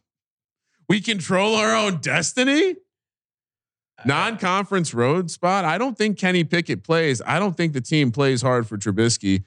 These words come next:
Speaker 1: And I don't think I wanna bet on Trubisky in the road any, uh, under any circumstance. Trubisky's bad. He played a couple games with Dable as a backup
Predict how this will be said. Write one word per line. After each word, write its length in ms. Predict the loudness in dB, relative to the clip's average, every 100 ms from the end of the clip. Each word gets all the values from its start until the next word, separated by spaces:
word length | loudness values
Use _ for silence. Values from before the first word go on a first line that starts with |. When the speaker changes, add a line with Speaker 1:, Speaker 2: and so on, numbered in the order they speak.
| _
Speaker 1:
And 140 | -4 -2
I 100 | 0
don't 160 | -2
think 180 | -2 0
I 120 | 0
wanna 180 | 0 0
bet 220 | 0 0
on 160 | 0 -2
Trubisky 440 | -2 0 0 0
in 60 | 2
the 100 | 2
road 240 | 2 2
any, 200 | 2 2
uh, 100 | 2 0 0
under 240 | 2 2
any 200 | 2 2
circumstance. 800 | 2 0 0 -4 -2 -2 -2 -10 _ _ _ _ _ -4
Trubisky's 400 | 0 0 0 -4
bad. 540 | -4 -2 0 0 -2 -6 _ _ -4
He 80 |
played 220 | 0 0 -2
a 60 |
couple 280 | -2 -4 -2
games 280 | -2 0 0
with 160 | 0 0
Dable 400 | 0 0 0 0
as 80 | 0
a 60 |
backup 640 | 0 -2 -2 -2 -2 -4